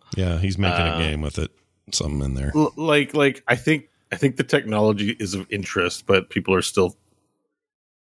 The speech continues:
Speaker 2: it's a little too, s-, like, the public temperature on it is not acceptant right now, for
Speaker 1: Not
Speaker 2: the
Speaker 1: at
Speaker 2: most
Speaker 1: all.
Speaker 2: part.
Speaker 1: No.
Speaker 2: But they might have really genius, innovative ideas that we just can't even think of that
Speaker 1: Dude, if one percent
Speaker 2: they're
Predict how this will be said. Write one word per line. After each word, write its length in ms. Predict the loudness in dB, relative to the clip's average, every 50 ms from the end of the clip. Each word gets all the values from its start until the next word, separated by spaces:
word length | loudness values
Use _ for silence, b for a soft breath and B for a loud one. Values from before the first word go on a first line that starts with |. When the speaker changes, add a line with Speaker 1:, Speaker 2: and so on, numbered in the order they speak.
| _ _ _ -2
Speaker 2:
it's 140 | 0 2 4
a 40 | 6
little 180 | 6 6 4
too, 160 | 4 4 2 2
s-, 220 | 2 0 -4 -2
like, 280 | 2 2 2 2 0 -8 _ _ _ -4
the 80 | -4 -4 -4 _ _ _ _ -4
public 360 | 0 2 2 4 2 0 2
temperature 540 | 2 2 2 2 0 -2 0 2 2 4 4
on 160 | 4 4 2
it 140 | 2 0 -2
is 160 | -6 -4 -2
not 260 | -2 -2 -2 -2 -4 -6
acceptant 760 | -10 -6 0 0 0 0 0 -2 -2 -2 -4 -8 -16 -20 -20 -20 _ _ _ _ _ -4
right 160 | -2 -2 -2
now, 260 | 0 -2 0 0 0
for 60 | 0
Speaker 1:
Not 100 | -2 -2 0
Speaker 2:
the 60 | 0
Speaker 1:
at 80 | 2 2
Speaker 2:
most 160 | 2 2 2
Speaker 1:
all. 120 | 2 2
Speaker 2:
part. 220 | 4 4 4 2 0 -8 -16 _ -10
Speaker 1:
No. 220 | -6 -4 -2 0
Speaker 2:
But 180 | 0 0 2 2
they 100 | 2 2
might 240 | 4 4 4 2 4
have 420 | 2 2 4 4 2 2 -2 -6 B B B B B B
really 260 | 2 4 4 4 4
genius, 500 | 2 2 2 4 4 4 6 4 4 2 0
innovative 480 | 0 2 2 4 4 4 4 4 4 2
ideas 500 | 2 2 2 0 0 0 0 0 0 -2
that 120 | -4 -8
we 80 | -8 -10
just 220 | -8 -8 -10 -8 -4
can't 200 | -2 -2 -2 -2
even 280 | -2 -4 -6 -8 -8 -8 -8
think 180 | -6 -2 2
of 320 | 4 4 4 2 0 -4 -4 -2
that 200 | -2 -2 -2 -4 _ _ _ -2
Speaker 1:
Dude, 200 | 0 0 2 2
if 120 | 0 0
one 320 | 0 0 2 2 2 2
percent 400 | 2 2 4 4 4 4 4 4 4
Speaker 2:
they're 60 | 2